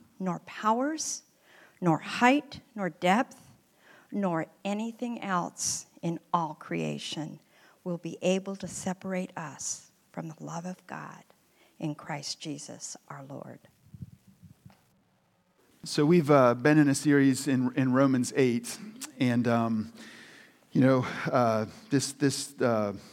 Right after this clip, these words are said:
Speaker 2: chapter touches on so many things, and, uh, some of you may know, um, it, you know, one of the things that it helps us navigate is the, the journey of, of suffering and trying to navigate the world.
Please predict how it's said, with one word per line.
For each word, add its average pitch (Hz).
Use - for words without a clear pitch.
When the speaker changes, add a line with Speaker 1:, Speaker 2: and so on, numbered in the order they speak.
Speaker 2:
chapter 139
touches 135
on 120
so 147
many 127
things, 110
and, 113
uh, -
some 156
of 143
you 139
may 131
know, 123
um, 107
it, 120
you 131
know, 120
one 135
of 127
the 120
things 127
that 120
it 104
helps 123
us 120
navigate 120
is 113
the, 110
the 107
journey 117
of, 104
of 104
suffering 131
and 104
trying 120
to 107
navigate 117
the 113
world. 120